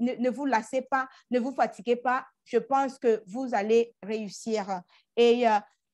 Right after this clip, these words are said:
vous pouvez maintenant aller sur Telegram. La dernière chose que vous allez faire pour moi, rendez-vous sur Telegram maintenant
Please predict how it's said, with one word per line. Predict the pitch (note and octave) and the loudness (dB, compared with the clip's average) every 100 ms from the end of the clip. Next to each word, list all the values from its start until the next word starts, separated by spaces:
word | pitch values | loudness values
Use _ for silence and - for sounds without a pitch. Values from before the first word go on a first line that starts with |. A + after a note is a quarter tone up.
| _ | _
vous | - A4+ | 0 2
pouvez | E4 F4 | 0 0
maintenant | F#4+ D4+ C#4+ C4+ D4+ D#4 | 2 0 0 2 2 0
aller | C4+ C4 C#4 | 2 2 2
sur | C#4+ C4+ A#3+ | -2 -6 -2
Telegram. | C4 A#3+ A#3 C#4 D4+ | 2 2 2 0 2
La | C#4+ | 2
dernière | A#3+ B3 C4 | 2 0 0
chose | C#4 C#4+ B3 A#3+ B3 G3+ - | -2 -2 -2 0 0 0 -2
que | |
vous | A#3+ B3 | -4 -2
allez | A3 A3+ | 0 -2
faire | A#3 A#3 A#3 | 0 -2 -2
pour | A3 | -4
moi, | A3 B3+ E4+ _ _ _ - | 0 -2 -2 _ _ _ -2
rendez-vous | B3+ C4+ F4+ F4 | 0 0 -2 -4
sur | - C4 | -4 -2
Telegram | B3+ A#3+ A3+ B3+ C#4 | 0 2 2 0 2
maintenant | B3 A#3+ A#3 C4 | -2 -4 -2 0